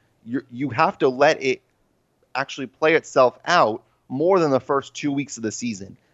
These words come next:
because guys will get off to rough starts, but their whole stat set over the last several years shows you one thing. And if it's showing you a different thing in the first couple weeks, give it a couple weeks.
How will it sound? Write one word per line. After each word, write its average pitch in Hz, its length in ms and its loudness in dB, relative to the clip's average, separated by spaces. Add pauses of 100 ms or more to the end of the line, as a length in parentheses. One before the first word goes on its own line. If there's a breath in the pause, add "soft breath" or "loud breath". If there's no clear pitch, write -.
because 117 260 0
guys 139 320 2
will 139 80 -2
get 143 120 4
off 135 180 6
to 120 80 -6
rough 113 220 2
starts, 131 420 0 (360)
but 170 400 2 (360)
their 143 180 0
whole 180 540 0 (640)
stat - 640 0
set - 440 0 (200)
over 131 140 0
the 135 80 2
last 139 320 2
several 143 320 4
years 131 480 -2
shows 165 420 0
you 139 120 -2
one 131 280 2
thing. 101 360 -4
And 107 80 -4
if 113 100 -8
it's 127 100 -10
showing 165 280 0
you 139 100 2
a 117 60 4
different 160 340 2
thing 170 100 0
in 160 60 0
the 139 80 4
first 143 220 0
couple 127 180 2
weeks, 135 320 0 (280)
give 170 180 8
it 151 40 8
a 120 60 4
couple 101 240 -4
weeks. - 420 -20